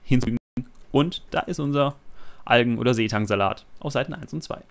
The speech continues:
Weil es so schön war, machen wir das Ganze mit dem Hauptgang gleich nochmal. Seiten aus Datei hinzufügen, nehmen einen Germknödel. Der hat nur eine Seite.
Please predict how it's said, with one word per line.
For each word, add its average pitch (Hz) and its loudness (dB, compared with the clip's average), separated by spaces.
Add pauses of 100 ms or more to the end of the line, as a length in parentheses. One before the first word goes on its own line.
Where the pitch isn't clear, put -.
(800)
Weil 117 2
es - -4
so 196 -2
schön 190 0
war, 101 0
machen 131 -2
wir 135 -4
das 123 -6
Ganze 123 -4
mit 120 -2
dem 113 -6
Hauptgang 113 -4
gleich 98 -4
nochmal. 160 -2
Seiten 104 -4
aus - -8
Datei 135 -6
hinzufügen, 196 -4
nehmen 123 -2
einen 107 -6
Germknödel. 113 -2 (500)
Der 98 -4
hat - -4
nur 135 0
eine 147 -2
Seite. 147 -2